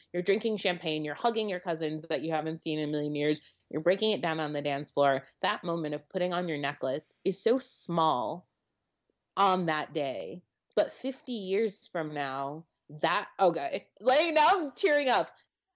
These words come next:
That moment is gonna be everything for,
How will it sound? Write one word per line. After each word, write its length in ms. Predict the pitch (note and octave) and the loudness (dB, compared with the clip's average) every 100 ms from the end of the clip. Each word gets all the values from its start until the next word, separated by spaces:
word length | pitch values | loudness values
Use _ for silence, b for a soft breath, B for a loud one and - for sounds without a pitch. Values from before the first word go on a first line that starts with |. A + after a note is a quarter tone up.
| _ - | _ -12
That 440 | F3+ C4+ B3+ B3 A#3+ | -2 2 4 4 2
moment 400 | B3 B3+ A#3+ C3+ | 0 2 0 0
is 160 | G#3 G3 | -4 -4
gonna 260 | - G#3 | 0 0
be 220 | G3+ - - | 0 -6 0
everything 960 | G#3+ B3 B3+ B3+ A#3 D3+ A2+ - E3 G#3+ b _ | 2 4 4 4 2 -4 -6 -6 -10 -12 b _
for, 280 | G#3+ A3 | 4 6